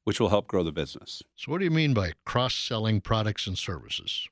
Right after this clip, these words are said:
Speaker 1: If we find the right buyer, they may have the ability to sell existing products and services to the seller's customers and then bring the seller's products and services to their existing customers, which will increase revenue going forward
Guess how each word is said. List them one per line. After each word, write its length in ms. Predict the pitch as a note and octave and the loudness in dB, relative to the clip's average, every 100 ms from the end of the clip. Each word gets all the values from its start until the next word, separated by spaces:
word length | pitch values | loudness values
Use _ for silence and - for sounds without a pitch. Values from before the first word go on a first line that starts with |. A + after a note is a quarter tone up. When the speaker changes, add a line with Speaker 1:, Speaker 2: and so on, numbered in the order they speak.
| _ | _
Speaker 1:
If 140 | - - | -4 0
we 60 | |
find 320 | G#2+ D#3+ G3 G3+ | 2 4 4 6
the 80 | |
right 220 | D3 B2 - | 4 4 4
buyer, 400 | G2 F2+ E2 D#2 | 4 6 4 2
they 160 | G2+ | 4
may 320 | F#2+ G#2+ C#3 | 4 6 6
have 240 | D3+ D#3+ D3 | 6 4 4
the 60 | |
ability 400 | B2 G#2+ G#2 G2 | 4 6 6 6
to 120 | E2+ E2 | 4 0
sell 300 | - F#2+ F2 | 2 2 2
existing 520 | E2+ G#2+ A#2+ - D#3+ | 0 0 0 0 0
products 440 | - G2 G2+ - | 4 4 4 2
and 120 | G2 | 0
services 760 | F#2+ - F#3+ E3+ C#3 - E2+ D#2+ | 0 2 2 4 2 2 2 0
to 100 | - | -2
the 100 | F2 | -2
seller's 560 | - - A#2+ D3+ D#3 - | 0 2 2 4 0 -2
customers 840 | - D3+ - - C#2+ C2+ C#2 - _ _ _ - | 0 0 0 -2 0 -2 -6 -10 _ _ _ 2
and 140 | A2+ | 4
then 160 | A2+ G#2 | 6 6
bring 200 | A#2+ A2+ | 6 6
the 100 | F#2+ | 4
seller's 640 | - C#3 D3 F3+ A2+ - | 2 2 2 4 2 2
products 440 | - E2 D#2+ - | 2 2 2 0
and 140 | E2+ C#2+ | 0 0
services 560 | E2+ D#2+ D#2+ - F#2 | 2 2 0 0 -2
to 160 | - G2+ | 0 2
their 140 | F#2 | 4
existing 560 | E2 E2 B2 - F2 D#2 | 4 2 0 2 0 0
customers, 580 | - D2+ - C#2 - - | -2 -4 -2 -6 -6 0
which 240 | C3+ D3 | 0 2
will 180 | D3+ D3+ | 4 4
increase 360 | C3 D3 C3 B2 | 2 2 2 4
revenue 320 | A#2+ A#2 A2+ | 4 4 4
going 260 | G#2 G2+ | 6 4
forward 480 | F#2+ F#2 E2+ E2+ E2+ | 4 4 6 6 4